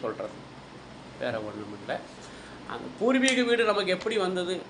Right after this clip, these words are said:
நம்மளுடைய தகப்பனார், நம்மளுடைய பாட்டனார், முப்பாட்டனார் இந்த காலகட்டங்கள்ல தான் வந்தது. அவங்கள நம்ம வந்து, அவங்களுடைய ஆசீர்வாதம் வேணும்னா,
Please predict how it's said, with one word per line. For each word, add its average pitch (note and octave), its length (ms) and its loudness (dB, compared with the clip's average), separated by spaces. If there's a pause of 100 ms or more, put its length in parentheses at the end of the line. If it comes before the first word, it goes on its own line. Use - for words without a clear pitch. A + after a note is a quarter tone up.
நம்மளுடைய D#3+ 400 0
தகப்பனார், E3 580 4
நம்மளுடைய D3 600 4
பாட்டனார், D#3+ 640 4
முப்பாட்டனார் D3 760 4 (200)
இந்த D3+ 140 2
காலகட்டங்கள்ல E3+ 720 2
தான் D3+ 180 2
வந்தது. D3 60 -2
அவங்கள G#3 500 4
நம்ம F#3 240 4
வந்து, F#3 420 2 (280)
அவங்களுடைய G#3 440 6
ஆசீர்வாதம் G#3 640 4
வேணும்னா, G3+ 600 4